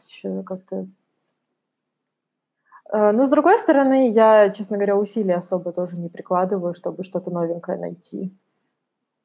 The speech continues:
Вот. Поэтому, может быть, это и есть,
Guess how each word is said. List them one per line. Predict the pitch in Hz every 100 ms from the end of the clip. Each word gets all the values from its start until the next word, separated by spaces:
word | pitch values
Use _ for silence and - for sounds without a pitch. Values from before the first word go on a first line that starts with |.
| _
Вот. | 196 185 170 185 - - _ _
Поэтому, | 175 175 185 175
может | 175 185 185
быть, | 185 185
это | 175 180
и |
есть, | 180 185 247 254 -